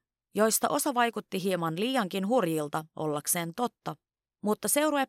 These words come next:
päätteli Carlin olevan vain hieman omalaatuinen persoona. Kevin oli Carlia kohtaan kaikista skeptisin,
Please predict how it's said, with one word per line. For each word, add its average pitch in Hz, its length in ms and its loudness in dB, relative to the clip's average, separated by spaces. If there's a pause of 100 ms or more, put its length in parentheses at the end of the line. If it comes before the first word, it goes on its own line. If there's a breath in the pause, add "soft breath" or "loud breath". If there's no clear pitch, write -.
päätteli 202 440 0
Carlin 151 480 2
olevan 156 360 -2
vain 151 180 -4
hieman 147 380 -4
omalaatuinen 135 800 -2
persoona. - 560 -6 (1500)
Kevin 180 380 4
oli 220 180 4
Carlia 233 440 6
kohtaan 226 480 2
kaikista 233 420 0
skeptisin, 180 760 -2